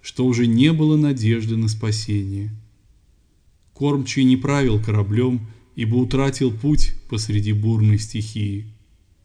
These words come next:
Вместе с персиянами находилось на корабле несколько православных христиан.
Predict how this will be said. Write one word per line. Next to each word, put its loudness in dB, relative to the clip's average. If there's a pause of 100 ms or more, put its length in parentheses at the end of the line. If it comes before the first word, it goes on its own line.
(460)
Вместе 2
с -4
персиянами 0 (360)
находилось 0
на 2
корабле 0
несколько 0
православных -2
христиан. -4